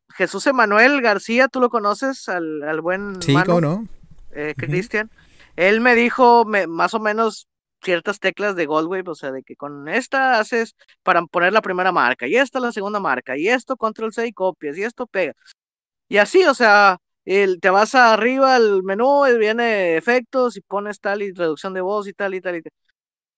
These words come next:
Speaker 1: Entonces fue la primera intro que pude hacer yo, mía, sin necesidad de pedirle ayuda a alguien. Entonces ese me gusta mucho. Aparte el Shadowline es un juegazo.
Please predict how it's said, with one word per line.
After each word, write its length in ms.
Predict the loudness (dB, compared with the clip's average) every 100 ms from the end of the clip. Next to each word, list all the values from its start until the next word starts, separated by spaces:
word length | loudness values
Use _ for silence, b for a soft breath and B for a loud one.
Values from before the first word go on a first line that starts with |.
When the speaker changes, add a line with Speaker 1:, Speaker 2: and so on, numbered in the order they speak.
| _ -8
Speaker 1:
Entonces 180 | -6
fue 120 | -2 0
la 100 | 0
primera 320 | -2 -2 -2
intro 240 | -4 -8
que 160 | -8 -8
pude 320 | -6 -4 -2
hacer 240 | -2 -2 -2
yo, 320 | 0 2 0
mía, 440 | -2 -2 -2 -4 _ _ _ _ _ _ _ _
sin 260 | -12 -8
necesidad 440 | -8 -10 -6 -4 -2
de 120 | -4
pedirle 440 | -6 -4 -4 -2
ayuda 420 | -2 -2 -2 -2 -2
a 40 |
alguien. 340 | -4 -8 -12 _ _ _ _ _ _ _
Entonces 240 | -6 -4
ese 140 | -4 -2
me 100 | -2
gusta 320 | -2 -2 -2
mucho. 500 | -2 -6 -8 -10 -10 _
Aparte 400 | -2 0 0 0
el 80 | -2
Shadowline 520 | 0 0 0 -4 -4 -8 -8
es 100 | -10
un 80 | -8
juegazo. 460 | -6 -6 -6 -10